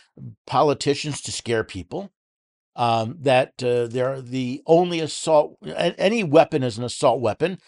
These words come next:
if it's used to assault somebody. There is a term called an assault rifle used in the military, but that's limited to things, by the way, that are generally not available to the public without,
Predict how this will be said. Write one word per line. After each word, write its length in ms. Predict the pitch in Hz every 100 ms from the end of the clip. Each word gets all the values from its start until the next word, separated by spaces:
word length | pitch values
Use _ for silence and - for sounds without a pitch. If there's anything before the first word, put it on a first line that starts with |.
| _
if 140 | - 139
it's 140 | -
used 200 | 143 143
to 80 | 123
assault 340 | - 120 95
somebody. 520 | - 98 90 104 165 _ _ _ _ _ -
There 300 | 226 208 175
is 100 | 208
a 60 | 208
term 300 | - 185 160
called 240 | 143 156
an 80 | 131
assault 340 | - 165 143 139
rifle 480 | 113 165 180 151
used 280 | 131 135 -
in 80 | 131
the 60 | 117
military, 480 | 113 110 - 170
but 140 | 151 120
that's 340 | 139 135 - -
limited 480 | 135 151 147 135 -
to 360 | 139 127 117 _ - _
things, 320 | - 147 139
by 140 | - 139
the 80 |
way, 100 | 139 147
that 280 | 147 139
are 80 | 131
generally 300 | 127 196 190
not 120 | 175
available 540 | 180 113 165 190 151 170
to 100 | -
the 80 | 156
public 360 | 151 190 190 151
without, 300 | 143 151